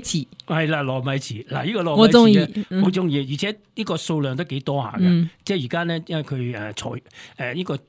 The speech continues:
Speaker 2: 種植咧，比較，比較多啲，
Speaker 1: 嗯。
Speaker 2: 又容易收成，
Speaker 1: 哦。
Speaker 2: 所以咧就幾好。
Speaker 1: 即係呢度都有得賣嘅，係咪？
Speaker 2: 呢度都有得賣，而且咧，好似聽講話墨西哥都有得做添喎。
Speaker 1: 係咩？
Speaker 2: 係啊，而家啲荔枝未必係大陸嚟㗎。
Speaker 1: 哦。
Speaker 2: 係，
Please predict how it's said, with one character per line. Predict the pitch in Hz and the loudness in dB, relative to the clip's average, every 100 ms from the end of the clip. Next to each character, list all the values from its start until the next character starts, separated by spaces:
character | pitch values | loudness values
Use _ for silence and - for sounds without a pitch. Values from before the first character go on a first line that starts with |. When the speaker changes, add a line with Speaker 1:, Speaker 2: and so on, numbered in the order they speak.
| - | -6
Speaker 2:
種 | 165 147 | -2 -2
植 | 143 - | -4 -6
咧， | 160 | -8
比 | 147 131 | -6 -8
較， | 117 | -10
比 | - 117 | -10 -12
較 | 123 | -8
多 | - 117 | -6 -6
啲， | 123 131 - | -8 -8 0
Speaker 1:
嗯。 | 190 180 | 4 6
Speaker 2:
又 | 170 | 4
容 | 156 104 | 2 -4
易 | 110 | -8
收 | 113 151 | -6 -6
成， | 143 - - - | -6 -8 -14 -8
Speaker 1:
哦。 | 180 202 254 | -4 -4 0
Speaker 2:
所 | 160 | 0
以 | 160 | 0
咧 | 147 | 0
就 | 139 110 98 | -4 -10 -10
幾 | 143 135 | -6 -4
好。 | 135 - _ _ _ | -6 -10 _ _ _
Speaker 1:
即 | 160 | -2
係 | 262 | 6
呢 | 285 | 8
度 | 262 | 10
都 | 226 | 8
有 | 240 202 | 8 8
得 | 214 | 6
賣 | 202 156 | 6 4
嘅， | 165 | 2
係 | |
咪？ | 160 151 | 2 2
Speaker 2:
呢 | - | 0
度 | 175 | -2
都 | 202 | -4
有 | 180 | -2
得 | 180 | -2
賣， | 165 131 123 | -4 -6 -8
而 | 120 | -6
且 | 151 | -4
咧， | 175 160 _ _ - | -4 -4 _ _ -6
好 | 160 | -6
似 | - 147 | -2 -4
聽 | - 170 | -4 -6
講 | 165 147 | -4 -4
話 | 131 | -4
墨 | 139 | -4
西 | 113 160 156 | -4 -4 -4
哥 | 131 | -2
都 | 156 | -2
有 | 147 | -2
得 | 120 147 | -2 -4
做 | 127 104 | -6 -6
添 | 127 | -6
喎。 | 107 | -4
Speaker 1:
係 | 98 151 | -4 -2
咩？ | 156 214 311 - | 0 0 -4 -4
Speaker 2:
係 | 160 185 | 0 0
啊， | 190 | 0
而 | 156 | -4
家 | 151 196 | -4 -4
啲 | 208 | -4
荔 | 156 | -4
枝 | 147 185 | -4 -4
未 | 156 135 | -2 -4
必 | 175 | -4
係 | 147 | -4
大 | 123 123 | -4 -8
陸 | 117 113 | -10 -12
嚟 | 95 | -12
㗎。 | 107 - - | -12 -12 -8
Speaker 1:
哦。 | 170 170 190 | -6 -4 -2
Speaker 2:
係， | 196 175 | -2 -4